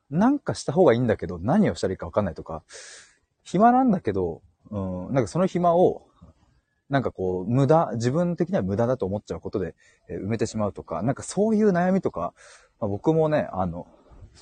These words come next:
ずっとなんか苦しい時はあったし、そういうのとかも話したいですね、なんかね。みたいな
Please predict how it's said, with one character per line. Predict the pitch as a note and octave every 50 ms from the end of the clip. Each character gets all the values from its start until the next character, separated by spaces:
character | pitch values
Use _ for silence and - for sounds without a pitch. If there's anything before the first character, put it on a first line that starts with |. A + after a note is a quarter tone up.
| - - - _ _ _ _ -
ず | B2 A#2
っ |
と | _ - D3
な | D3 D#3 C#3+
ん |
か | A2 F2 E2 - - _ - _ _
苦 | - - A#2+
し | A#2 D3
い | A#2
時 | A2+ - F2+
は | D#2+ D#2 -
あ |
っ | -
た | - - E2
し、 | - - - D2+ - _ _ _ _ _ - - - _ _ _ _ _ _ _ _ _ _ _ _ _ _ _ _ _ _ _ _ _ _ _ _ _ _ _ _ _ -
そ | - G#3+
う | C4
い | C4
う |
の | B3 C3+
と | C3
か | - G2+
も | F#2 E2+
話 | D#2+ G#2 G2+ G#2 F#2+ - - A2
し | G#2
た | - B2+ A2+
い | F2+
で | D#2 D#2
す | D2+ - A2+
ね、 | A#2+ G2
な | D#2+
ん | D#2 D#2+
か | - E2
ね。 | E2+ F2 - - - - - - - - - - _ _ - - - - - -
み | D3+ D#3
た | - C3
い | G2+ E2+
な | D#2+ D#2+ D2+